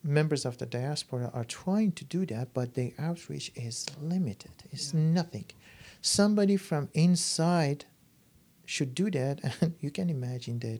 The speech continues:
Speaker 1: difficulty of doing that under the shadow of war.
Speaker 2: Yeah.
Speaker 1: You will be found, you will be labeled as an accomplice by saying that, "No, the supreme leader, what just he said yesterday, "is, is a lie."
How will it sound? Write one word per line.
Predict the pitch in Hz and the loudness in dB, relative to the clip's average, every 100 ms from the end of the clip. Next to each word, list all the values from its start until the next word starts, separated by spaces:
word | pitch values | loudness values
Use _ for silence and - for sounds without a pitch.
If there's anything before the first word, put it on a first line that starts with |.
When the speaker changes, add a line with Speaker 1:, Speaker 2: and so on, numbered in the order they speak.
| - | -8
Speaker 1:
difficulty | 147 - - 117 - - - - - - - - | -8 -8 -8 -10 -8 -10 -12 -16 -20 -20 -18 -4
of | 120 110 | -4 -2
doing | 147 160 127 | 0 0 0
that | 120 120 - _ | -2 -4 -6 _
under | 127 120 120 | -6 -4 -4
the | 120 | -6
shadow | 113 - 120 | -8 -6 -6
of | 117 110 | -8 -8
war. | 147 196 - _ _ _ - | -8 -8 -10 _ _ _ -18
Speaker 2:
Yeah. | - - - | -16 -14 -2
Speaker 1:
You | 135 147 | 2 4
will | 151 156 | 4 2
be | 135 123 | 0 -4
found, | 120 135 131 135 135 - - - | -4 -6 -4 -4 -6 -14 -20 -6
you | 139 151 | 0 0
will | 160 175 | 2 0
be | 147 | 0
labeled | 127 135 143 135 - | 0 0 0 -2 -2
as | 131 127 | -4 -2
an | 117 | -4
accomplice | 110 - 185 190 - - - _ _ _ _ _ _ _ _ _ _ - | -4 -4 -4 -4 -10 -12 -16 _ _ _ _ _ _ _ _ _ _ 0
by | 120 | 0
saying | - - 143 135 | 0 0 0 0
that, | 123 120 120 | 0 -2 4
"No, | 139 160 - _ _ _ | 6 6 4 _ _ _
the | - | -2
supreme | - 139 156 139 | 0 2 0 2
leader, | 143 165 135 170 | 2 2 2 0
what | 151 127 | -2 -2
just | 139 143 | -2 -4
he | 123 | -4
said | - 143 127 | -4 -2 -2
yesterday, | 131 170 - 107 117 | -2 -2 -2 -2 -2
"is, | 123 123 131 | -4 -6 -6
is | 143 127 | -2 -2
a | |
lie." | 120 175 156 147 | 0 0 0 -4